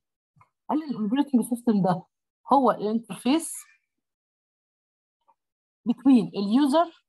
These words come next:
والكمبيوتر. تمام؟ الاوبريتنج سيستم هو انترفيس بين الهيومن والكمبيوتر او اليوزر والكمبيوتر،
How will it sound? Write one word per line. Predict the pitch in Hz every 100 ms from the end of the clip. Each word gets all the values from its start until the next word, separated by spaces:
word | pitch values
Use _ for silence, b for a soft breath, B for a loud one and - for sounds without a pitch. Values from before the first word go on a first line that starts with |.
| -
والكمبيوتر. | 208 - 214 185 160 - - - _ _ _ _ _ _ _ _ _ _ _ _ _ _ _ _ _ _ _ _ _ _ _ _ _ _ _ -
تمام؟ | 185 285 294 _ b b
الاوبريتنج | 196 185 277 285 240
سيستم | 214 226 - 165
هو | 202 -
انترفيس | 214 - 185 240 311 - -
بين | 190 180 220 240
الهيومن | 196 185 233 302 349 _ _
والكمبيوتر | 202 202 214 208 202 170
او | 190
اليوزر | 240 254
والكمبيوتر، | 220 - 180 170 175